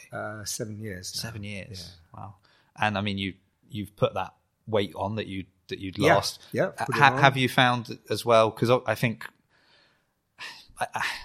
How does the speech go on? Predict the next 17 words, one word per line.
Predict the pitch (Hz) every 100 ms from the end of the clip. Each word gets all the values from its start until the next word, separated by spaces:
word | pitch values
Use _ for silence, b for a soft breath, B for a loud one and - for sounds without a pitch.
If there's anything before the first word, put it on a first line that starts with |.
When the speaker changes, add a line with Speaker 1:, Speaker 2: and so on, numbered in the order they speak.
| -
Speaker 2:
I | 135
guess | 170 156 -
it's, | 123 - - - - - _ _ _ _ _ _ _ _ _ _ _ _
'cause | 107
I |
didn't | 127 110
ask | 101 101
exactly | 95 98 101 - 92
how | 85 87
old | 87 -
you | - -
are. | - -
I |
should. | - - 92
Speaker 1:
Seventy-six. | - 127 120 110 - - _ -
Speaker 2:
Seventy-six, | - 104 95 92 - 92 87 - - -
yeah. | - -